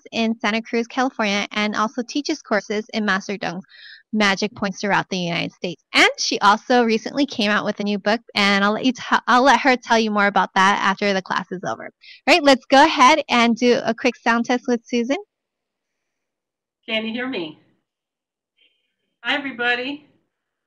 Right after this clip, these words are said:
Speaker 2: We got people from
Speaker 1: Yes.
Speaker 2: Argentina, people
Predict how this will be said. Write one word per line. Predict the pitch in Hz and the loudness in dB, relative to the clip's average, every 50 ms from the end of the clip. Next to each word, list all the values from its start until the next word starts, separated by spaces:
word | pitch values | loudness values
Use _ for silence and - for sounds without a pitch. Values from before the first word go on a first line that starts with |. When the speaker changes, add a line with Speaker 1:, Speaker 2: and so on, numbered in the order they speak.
| _ _ _ _ _ _ _ _ _ _ _ _ _ _ _ _ _ _ _ 233 | _ _ _ _ _ _ _ _ _ _ _ _ _ _ _ _ _ _ _ -16
Speaker 2:
We | 247 | -8
got | 285 262 214 - - | -4 -4 -4 -4 -4
people | 262 240 233 233 220 | -10 -10 -10 -12 -12
from | - 226 214 | -8 -6 -2
Speaker 1:
Yes. | 220 254 320 415 403 | 0 0 0 -2 -4
Speaker 2:
Argentina, | 196 185 - - 302 294 294 294 294 285 277 277 277 262 254 240 - | -12 -14 -10 -12 -10 -8 -6 -4 -4 -4 -4 -6 -8 -12 -14 -14 -14
people | - 247 233 - 208 196 - | -16 -16 -12 -12 -12 -12 -12